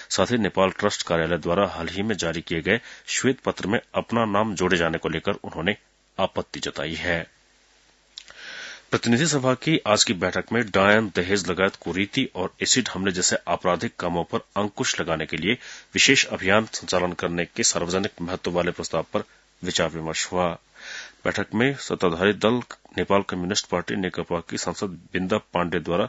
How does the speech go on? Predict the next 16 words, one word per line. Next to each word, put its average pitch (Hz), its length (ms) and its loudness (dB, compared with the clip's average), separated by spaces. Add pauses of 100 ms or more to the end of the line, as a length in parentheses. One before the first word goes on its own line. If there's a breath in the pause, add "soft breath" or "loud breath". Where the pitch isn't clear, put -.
(460 loud breath)
प्रस्तुत - 280 -4
प्रस्ताव 87 320 2
का 104 180 -2
सांसद - 460 -2
नवराज 90 320 4
सिलवाल, 90 380 -2 (100)
कल्याणी 90 300 2
खड़का - 360 2 (340 loud breath)
और 92 100 2
सरिता 110 340 0
कुमारी 90 400 2
गिरी 82 280 -2
ने 98 140 2 (260)
समर्थन 80 540 -2
किया 85 200 -4
था। 85 380 0